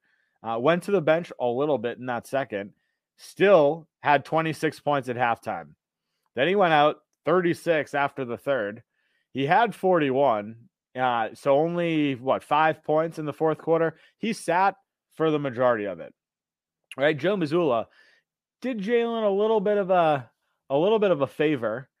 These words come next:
and let him stay in after pulling most of the starters because he had thirty-nine points. Uh, and as soon as Jaylen Brown hit a fadeaway mid-range in the lane, uh, Joe Mazzulla subs him immediately out. As soon as he got his forty points,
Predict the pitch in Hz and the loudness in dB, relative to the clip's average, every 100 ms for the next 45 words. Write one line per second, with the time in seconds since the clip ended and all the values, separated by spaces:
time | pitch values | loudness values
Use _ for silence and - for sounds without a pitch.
0 | _ _ _ 135 139 135 131 127 160 165 | _ _ _ 0 2 0 -2 2 4 2
1 | 147 - 147 143 143 123 135 160 - 123 | -2 0 0 2 0 0 0 -2 -4 -4
2 | - 143 131 120 131 147 - 117 117 - | -2 -2 -2 -2 -2 -2 -6 -10 -8 -2
3 | 117 113 123 - 135 135 170 139 _ 180 | -2 -2 -4 -6 -6 -2 -4 -4 _ -8
4 | 185 170 143 135 113 107 80 _ - _ | -8 -10 -10 -12 -12 -14 -16 _ -20 _
5 | _ _ _ _ _ 120 135 139 127 - | _ _ _ _ _ -6 -4 -4 -6 -6
6 | 190 233 190 - 139 131 117 117 117 123 | -6 -2 -4 -2 -2 -2 -2 -4 -4 -4
7 | 127 123 - 131 131 127 127 120 123 117 | -4 -6 -4 -4 -2 -2 -2 -2 -6 -4
8 | 113 110 117 131 147 165 127 101 92 107 | -4 -6 -8 -10 -6 -4 -4 -6 -8 -12
9 | - _ _ _ _ 117 120 117 117 117 | -18 _ _ _ _ -4 0 0 -4 -6
10 | 120 147 151 131 147 147 143 135 - _ | 0 0 0 0 2 4 2 0 -8 _
11 | - - 139 123 131 120 127 127 123 110 | -6 2 2 2 -4 -4 -4 -2 -2 -2
12 | 104 90 76 _ _ - 165 185 180 165 | -2 -4 -10 _ _ -8 -4 -4 0 2
13 | 160 151 - 147 147 139 131 131 117 _ | 4 2 0 0 2 2 2 0 -4 _